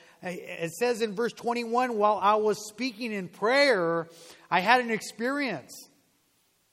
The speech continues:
He had this broken heart. He had this humble heart. He calls himself, uh, God's servant. He humbles himself. He prays with a right heart.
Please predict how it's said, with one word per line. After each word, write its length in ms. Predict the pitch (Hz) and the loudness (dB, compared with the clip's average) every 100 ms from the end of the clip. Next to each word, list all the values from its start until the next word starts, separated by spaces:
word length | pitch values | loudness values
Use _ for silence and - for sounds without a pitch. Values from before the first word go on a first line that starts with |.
| _ _ _ _ _ _ _ _ _ _ | _ _ _ _ _ _ _ _ _ _
He 120 | - 196 | -10 0
had 200 | 254 254 | 0 0
this 160 | 220 | -6
broken 460 | 147 226 247 254 208 | 2 4 4 0 -8
heart. 420 | 160 233 262 254 | 0 2 2 0
He 120 | 208 | 0
had 160 | 220 240 | 0 0
this 120 | 220 | -6
humble 340 | - 247 247 196 | -4 -2 0 2
heart. 520 | 214 247 262 254 - - _ _ | 2 2 2 -2 -8 -20 _ _
He 120 | - 185 | -12 -4
calls 400 | 220 240 254 254 | -2 0 0 -2
himself, 480 | 233 - 240 240 214 - _ - | -6 -4 -4 -4 -14 -20 _ -12
uh, 200 | 156 165 151 143 156 | -6 -6 -6 -12 -4
God's 300 | 196 226 - | -2 -2 -4
servant. 460 | - 254 247 254 220 | -4 -4 -4 -6 -6
He 160 | 180 147 | -8 -6
humbles 420 | 233 247 262 202 | -6 -6 -6 -6
himself. 500 | 226 185 233 247 233 | -8 -4 0 0 -2
He 100 | 208 | -8
prays 680 | 180 - 220 233 254 277 262 - - _ _ _ _ _ _ _ | -10 -4 -2 0 0 -2 -6 -14 -20 _ _ _ _ _ _ _
with 160 | 160 175 | -6 -4
a 60 | |
right 280 | 190 226 226 | 0 2 0
heart. 480 | 170 220 254 269 | 0 0 0 -4